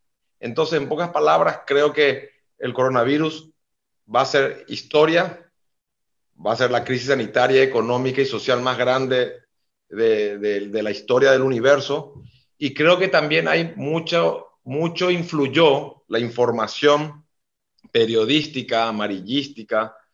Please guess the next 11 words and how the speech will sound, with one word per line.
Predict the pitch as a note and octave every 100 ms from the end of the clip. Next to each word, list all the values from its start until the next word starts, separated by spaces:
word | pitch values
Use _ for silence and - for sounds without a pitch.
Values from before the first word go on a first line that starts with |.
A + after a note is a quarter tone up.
| _ _
que | - A2
también | A2 G2+ A2 C3 C#3
exacerbó | C3+ - C3+ B2+ A#2+ G#2+ G#2 A2+ D#3+
los | D3+ A2
ánimos, | - D3 C#3 G#2 G2+ A#2+ - _ _ _ _ _ _ _
que | C#3+ C#3+
hizo | D#3 - G3 F#3+
que | - E3+
se | E3+ F3
tomaran | D3+ C#3+ C#3+ D3 D3+ D#3+
medidas | D3 B2 C#3+ D3 A2+ A2 - _